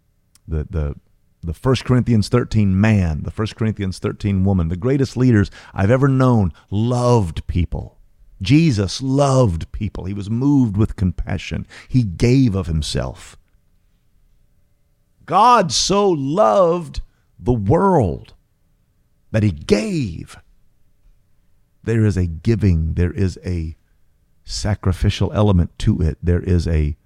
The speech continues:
pouring out. And I cannot outgive God. The more I give, the more God gives me. And that is a scripture that resonates in my mind when I think of that,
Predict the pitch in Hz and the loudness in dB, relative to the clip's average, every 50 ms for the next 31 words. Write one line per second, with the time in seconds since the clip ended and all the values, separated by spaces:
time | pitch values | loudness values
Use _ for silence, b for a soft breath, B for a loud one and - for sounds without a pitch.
0 | _ _ _ _ _ _ - - 127 127 113 107 95 107 120 113 85 - _ _ | _ _ _ _ _ _ -6 -2 0 2 2 2 2 2 0 0 -2 -4 _ _
1 | _ _ _ _ _ _ _ _ _ _ _ _ _ _ _ _ _ - - - | _ _ _ _ _ _ _ _ _ _ _ _ _ _ _ _ _ -12 -6 -2
2 | 92 92 - 185 - - - 170 160 147 139 127 131 143 - 113 101 95 87 - | -2 0 0 -2 -4 -2 -4 -4 -2 -2 -2 -2 -2 -2 0 2 2 2 2 2
3 | 82 80 80 78 - 82 87 104 127 156 131 117 127 131 104 104 104 113 143 143 | -2 -4 -2 -2 0 2 4 4 4 4 2 2 0 0 2 2 4 4 4 2
4 | 135 131 120 92 95 110 120 104 104 104 104 98 - 117 110 92 104 101 110 143 | 0 -2 0 2 2 2 2 0 0 0 -2 0 0 -2 -2 -2 -2 -2 -2 -2
5 | 139 104 85 - _ _ _ _ _ _ _ _ _ _ _ _ _ _ _ _ | -4 -6 -8 -10 _ _ _ _ _ _ _ _ _ _ _ _ _ _ _ _
6 | _ - 78 80 82 85 82 78 80 85 - - - 120 - - - 80 82 82 | _ -10 -6 -4 -2 -2 -2 -2 -4 -6 -8 -8 -8 -8 -6 -4 -2 -2 -2 0
7 | - 95 98 90 95 90 87 - - 85 82 82 82 85 87 92 95 95 87 78 | 2 2 2 4 2 2 0 0 0 2 2 2 2 2 2 2 4 4 4 4
8 | 78 78 76 - - 101 92 - 80 78 76 73 - _ | 2 2 0 2 2 2 2 2 0 0 -2 -2 -2 _